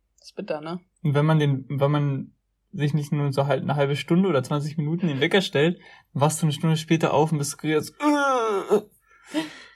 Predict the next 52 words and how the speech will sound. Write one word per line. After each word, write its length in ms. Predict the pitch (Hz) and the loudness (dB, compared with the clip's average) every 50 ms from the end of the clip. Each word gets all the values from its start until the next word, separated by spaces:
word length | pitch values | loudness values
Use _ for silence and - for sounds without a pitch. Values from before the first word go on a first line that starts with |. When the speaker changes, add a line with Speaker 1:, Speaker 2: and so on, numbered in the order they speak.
| _ _ _ | _ _ _
Speaker 1:
Muss 100 | - 220 | -4 0
sagen, 160 | 226 226 208 | 2 4 4
Speaker 2:
wo 40 | 196 | 4
Speaker 1:
bei 60 | 233 | 6
Speaker 2:
bin 80 | 214 220 208 | 6 6 6
Speaker 1:
mir, 80 | 208 214 208 | 6 6 6
Speaker 2:
ich? 300 | 190 - - - - - - - - - - - - - - - - - - _ | 4 2 -2 -8 -14 -16 -18 -16 -14 -10 -8 -6 -6 -6 -6 -8 -14 -20 -20 _
Speaker 1:
welches 240 | - 196 202 208 208 | -4 -4 -2 -2 0
Jahrhundert 400 | 226 233 226 233 247 233 202 208 | 0 0 0 2 2 2 2 2
haben 180 | 233 214 220 214 | 0 -4 -4 -6
wir? 100 | 214 214 - - - - - - _ _ _ _ _ _ _ _ - | -8 -10 -10 -12 -16 -18 -20 -20 _ _ _ _ _ _ _ _ -2
Ähm, 220 | 202 202 196 185 | 0 0 0 0
ich 100 | - 226 | 0 -2
finde, 140 | 214 - 285 | 0 0 -2
das 100 | 269 254 | -2 0
Schlimmste 280 | - 233 254 269 - 247 | -2 -2 -2 0 2 4
da 140 | 226 226 247 | 4 4 4
ist 100 | 247 - | 2 -2
immer, 240 | 233 254 269 254 | -4 -4 -2 -2
wenn 120 | 240 226 226 | -2 -2 -4
man 300 | 233 233 233 233 226 226 | -4 -4 -4 -6 -6 -4
dann 280 | 226 220 214 214 214 | -4 -2 -2 -2 -2
irgendwie 220 | 208 - 208 214 214 | -2 -2 -2 0 0
eine 60 | 214 | -2
Stunde 280 | 208 - - 220 226 226 | -2 -2 -2 -4 -4 -4
geschlafen 360 | 226 220 - 214 214 226 220 | -6 0 2 2 2 2 2
hat 80 | 233 220 | -2 -4
und 60 | 214 | -4
sich 120 | 208 - | -6 -4
dann 140 | - 208 214 214 | -4 -2 -2 0
aber 140 | 208 208 | 0 0
nochmal 280 | 202 202 208 - 202 185 | 0 0 -2 -2 -2 -2
umdreht. 420 | 185 185 190 180 170 170 170 - - _ _ _ _ - _ _ _ _ _ _ | 0 -2 0 0 0 -2 -2 -6 -12 _ _ _ _ -20 _ _ _ _ _ _
Ich 100 | 208 208 | -2 -2
finde, 140 | 208 233 233 | 0 2 2
nach 60 | 233 | 2
einer 100 | 226 226 | 2 0
Stunde 300 | 226 226 247 247 277 294 | 0 2 0 2 2 0
kann 160 | 294 - 269 254 | 0 0 2 2
man 100 | 262 254 | 2 2
nochmal 480 | 254 254 247 240 233 226 220 214 220 | 2 0 2 2 4 4 2 2 0
fit 220 | - - 247 247 - | -2 -2 -2 0 -2
werden, 400 | 269 285 294 302 311 311 - - _ _ | -2 -2 0 -2 -4 -8 -10 -14 _ _
aber 260 | - 196 196 208 190 - | -2 2 2 2 2 2
alles 240 | 202 220 226 220 | 0 -2 -2 -2
drüber, 520 | - - 220 214 220 220 214 220 226 233 233 | -6 -8 -4 0 2 4 6 6 4 4 2
danach 260 | 233 208 196 202 196 | 0 -2 -2 -2 -2
ist 120 | 190 180 - | -4 -6 -8
wirklich 160 | 180 175 175 | -10 -10 -6
der 120 | - 175 | -6 -6
Tag 180 | 175 180 165 165 | -4 -6 -6 -6
verloren. 360 | - 175 170 170 175 180 180 | -4 -4 -4 -4 -6 -8 -10